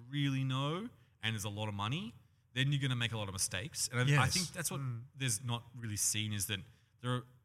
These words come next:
Speaker 1: huge numbers of projects in, like, Amazon and Google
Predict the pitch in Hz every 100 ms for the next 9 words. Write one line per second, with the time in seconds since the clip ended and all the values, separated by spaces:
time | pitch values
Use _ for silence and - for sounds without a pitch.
0 | _ - 175 180 160 139 110 - 104 104
1 | 107 95 - - 104 95 92 90 87 -
2 | - _ _ _ _ 107 107 110 107 101
3 | 101 92 85 80 - - 110 107 104